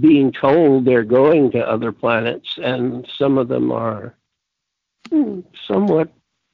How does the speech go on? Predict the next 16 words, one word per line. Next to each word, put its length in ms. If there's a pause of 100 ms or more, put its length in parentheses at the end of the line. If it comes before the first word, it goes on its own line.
(680)
somewhat 480
stretched 720
in 240
distance, 680 (460)
and 420
they 100
only 240
take 240
two 120
or 40
three 180
minutes, 440 (120)
so 240
I, 180 (140)
I 60
guess 180